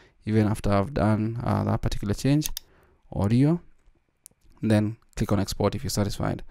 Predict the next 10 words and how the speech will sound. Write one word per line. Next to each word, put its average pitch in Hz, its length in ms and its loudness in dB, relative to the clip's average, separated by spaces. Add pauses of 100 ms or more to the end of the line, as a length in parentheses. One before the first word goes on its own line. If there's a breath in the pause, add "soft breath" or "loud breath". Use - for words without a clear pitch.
(360 soft breath)
So, 110 460 4 (360 soft breath)
uh, 101 200 0
that 107 160 2
is 104 180 -2
what 110 200 0
it 98 80 -4
looks 135 240 -2
like. 151 240 4 (220)
Uh, 101 220 -2 (100)
anytime, 113 680 0